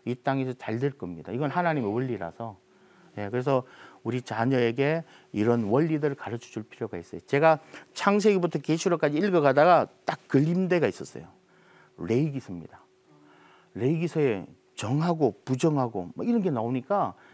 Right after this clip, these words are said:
제가 읽다가 그만 뛰어넘고 싶었어요.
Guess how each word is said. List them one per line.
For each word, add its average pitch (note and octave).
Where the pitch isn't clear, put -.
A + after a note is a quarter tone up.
제가 B2+
읽다가 C#3
그만 A#2
뛰어넘고 F#3
싶었어요. -